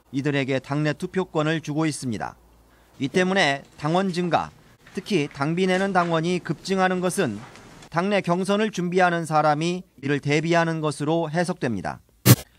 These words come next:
출마 예정자의 주변 사람들이 당원 가입 서류를 무더기로 들고 오는 것도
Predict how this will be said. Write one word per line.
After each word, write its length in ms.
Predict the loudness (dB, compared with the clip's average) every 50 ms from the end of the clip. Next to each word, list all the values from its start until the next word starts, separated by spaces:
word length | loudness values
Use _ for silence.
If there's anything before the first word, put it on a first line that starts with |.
| _ _ _ _ _ _ _ _
출마 340 | -2 0 2 4 4 4 4
예정자의 580 | 2 2 2 2 2 2 2 4 4 2 2
주변 300 | 0 -2 -2 0 0 0
사람들이 680 | 0 2 2 2 2 2 2 4 4 4 2 0 -2 -6 -10 -14 -16 -14 -6
당원 320 | -2 2 2 2 2 0 0
가입 240 | 0 0 0 0 0
서류를 500 | -2 -2 0 0 2 2 2 2 2 0 -4 -4
무더기로 460 | -4 -2 0 0 2 2 2 2 2 2
들고 280 | 2 2 2 2 2
오는 220 | 2 2 0 0 0
것도 480 | 0 -2 0 0 0 0 0 -2 -4